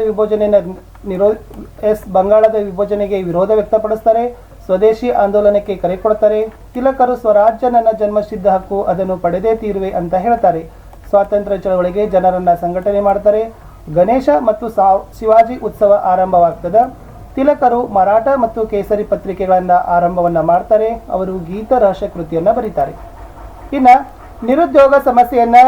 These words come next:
ನಿವಾರಿಸಲು ಸರ್ಕಾರವು ಕೈಗೊಂಡಿರುವ ಕ್ರಮಗಳನ್ನ ವಿವರಿಸಿರಿ ಅಂತ ಇಪ್ಪತ್ತೆಂಟನೇ ಪ್ರಶ್ನೆ ಇದೆ. ಅಲ್ಲಿ ಮುಖ್ಯವಾಗಿ ಜನಸಂಖ್ಯೆಯ ನಿಯಂತ್ರಣ, ಕೈಗಾರಿಕೆ ಅಭಿವೃದ್ಧಿ, ಪಂಚವಾರ್ಷಿಕ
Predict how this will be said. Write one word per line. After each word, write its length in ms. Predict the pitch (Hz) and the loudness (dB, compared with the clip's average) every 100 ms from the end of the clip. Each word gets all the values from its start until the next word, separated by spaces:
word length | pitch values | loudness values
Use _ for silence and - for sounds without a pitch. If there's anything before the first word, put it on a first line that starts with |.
| 262 | 6
ನಿವಾರಿಸಲು 760 | 226 208 220 220 226 214 240 | 4 4 4 4 0 2 2
ಸರ್ಕಾರವು 720 | 240 208 - 233 240 214 226 | 2 2 4 6 6 4 2
ಕೈಗೊಂಡಿರುವ 600 | 220 196 214 208 196 202 | 0 2 2 2 4 4
ಕ್ರಮಗಳನ್ನ 640 | 220 202 190 202 196 190 208 269 - - | 4 2 0 2 2 2 2 0 -4 -14
ವಿವರಿಸಿರಿ 640 | 190 208 277 247 226 214 | -6 -2 -2 -2 -4 0
ಅಂತ 200 | 202 190 | 0 0
ಇಪ್ಪತ್ತೆಂಟನೇ 720 | 226 202 - 208 196 175 180 175 | -2 0 0 0 -2 -4 -4 -4
ಪ್ರಶ್ನೆ 360 | 170 - 185 | -6 -4 -4
ಇದೆ. 220 | 214 165 - - - - - - | -4 -6 -8 -16 -20 -20 -20 -4
ಅಲ್ಲಿ 540 | - 269 254 302 302 - - 208 | 0 0 0 -4 -8 -18 -10 -6
ಮುಖ್ಯವಾಗಿ 540 | 240 - 302 262 254 | -2 2 4 2 -2
ಜನಸಂಖ್ಯೆಯ 600 | 220 226 226 233 226 233 | -2 0 0 -2 -2 -2
ನಿಯಂತ್ರಣ, 480 | 208 202 220 226 226 233 233 | 2 0 0 2 4 4 2
ಕೈಗಾರಿಕೆ 540 | 190 196 196 185 196 | -2 0 0 0 0
ಅಭಿವೃದ್ಧಿ, 580 | 190 180 220 220 196 226 | 2 0 -2 -4 -8 -6
ಪಂಚವಾರ್ಷಿಕ 720 | 214 180 202 190 185 185 170 | -2 0 2 2 2 -2 -2